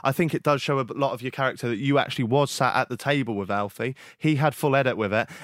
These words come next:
and this Alex is a, a, a guy that has called me out, uh, uh, on the stream. I know I've done things to you, but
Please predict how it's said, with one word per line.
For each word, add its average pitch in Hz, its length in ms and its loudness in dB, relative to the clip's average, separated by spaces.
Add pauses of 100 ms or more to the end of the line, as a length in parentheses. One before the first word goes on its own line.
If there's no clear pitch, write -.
and 127 280 0 (200)
this - 440 0
Alex 175 480 2
is 151 360 2
a, 131 80 -2 (120)
a, 117 340 -2
a 123 80 0
guy 143 240 4
that 110 80 0
has 98 140 -4
called 156 280 2
me 131 120 4
out, 135 320 4
uh, 110 160 2
uh, 98 140 2 (260)
on 135 320 2
the 123 60 2
stream. 117 520 2
I 123 60 4
know 131 160 4
I've 120 160 0
done 117 200 2
things 123 240 -2
to 135 60 0
you, 123 100 4
but 110 200 0